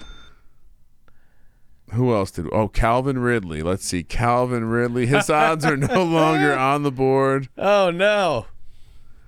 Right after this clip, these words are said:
Speaker 1: I, I mean, the, the whole thing is, is nutty. But anyway, um, so yeah, so, so, uh, post,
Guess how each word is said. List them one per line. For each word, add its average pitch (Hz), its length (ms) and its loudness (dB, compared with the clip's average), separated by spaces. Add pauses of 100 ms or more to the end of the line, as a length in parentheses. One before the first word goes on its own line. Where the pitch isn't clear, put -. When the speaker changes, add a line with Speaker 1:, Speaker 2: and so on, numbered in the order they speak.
(300)
Speaker 1:
I, 135 240 0
I - 20 0
mean, 156 260 0
the, 143 100 -2
the 147 180 0
whole 180 240 2
thing 139 260 0
is, 95 260 -4
is 92 320 -4
nutty. 85 460 -6 (500)
But 123 140 0
anyway, 95 380 -2 (240)
um, 147 540 2 (400)
so - 160 0
yeah, 185 260 2
so, 135 240 -2
so, 123 300 -2 (120)
uh, 135 160 2
post, - 680 -2